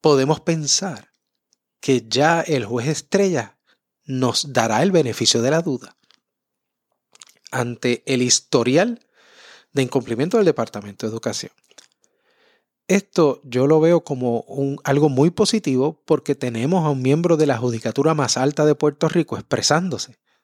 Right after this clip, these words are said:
de esa manera. Esto no quiere decir que el resto de los jueces emiten una,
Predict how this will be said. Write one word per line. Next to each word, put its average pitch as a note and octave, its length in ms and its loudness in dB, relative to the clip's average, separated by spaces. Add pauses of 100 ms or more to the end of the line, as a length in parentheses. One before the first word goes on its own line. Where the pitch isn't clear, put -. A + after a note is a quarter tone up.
(200)
de A#2 300 0
esa A#2 180 -2
manera. A#2+ 480 -2 (580)
Esto F#3 300 2
no G3+ 120 0
quiere D3+ 240 2
decir C#3+ 540 0 (640)
que C#3 100 2
el C3 80 2
resto C#3 420 0
de F3 80 4
los F3 120 4
jueces C#3+ 560 0 (720)
emiten B2+ 640 -4
una, D3 320 -2